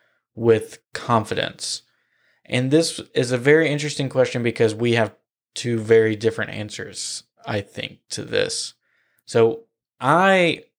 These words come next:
I grew up in Nashville. I was born in Nashville. I always knew from, I think, like, early teenage years, I had dreams to leave Nashville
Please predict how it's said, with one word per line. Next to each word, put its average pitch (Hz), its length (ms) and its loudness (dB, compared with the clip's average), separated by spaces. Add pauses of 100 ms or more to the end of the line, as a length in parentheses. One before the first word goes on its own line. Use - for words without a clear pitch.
(380)
I 110 180 0
grew 131 280 2
up 143 200 4
in 139 140 0
Nashville. 131 600 2
I 117 60 2
was 113 140 0
born 127 280 2
in 123 100 0
Nashville. 117 760 0 (720)
I 139 560 2
always 113 680 2
knew 107 480 -4 (500)
from, 107 760 0 (720)
I 127 200 0
think, 143 520 -2
like, - 540 -2
early 131 400 6
teenage 110 580 0
years, 104 600 -4 (640)
I 117 300 4
had 110 380 2
dreams 107 440 -4
to 110 100 -4
leave 107 400 -4
Nashville 101 800 -8